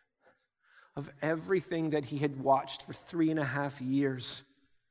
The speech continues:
Jesus, live, be, and do. So don't tell me proximity to church equals access to the Father.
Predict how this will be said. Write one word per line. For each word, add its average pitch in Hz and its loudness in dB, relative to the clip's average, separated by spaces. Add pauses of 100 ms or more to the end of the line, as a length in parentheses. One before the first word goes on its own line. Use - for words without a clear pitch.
(680)
Jesus, 139 0
live, 147 -2
be, 156 4 (560)
and 127 -4
do. 135 -2 (580)
So - 0
don't 170 -2
tell 202 0
me 180 2
proximity 175 0
to 147 0
church 147 -2 (340)
equals 151 0 (120)
access 143 -2
to - -8
the 127 -8
Father. 139 -6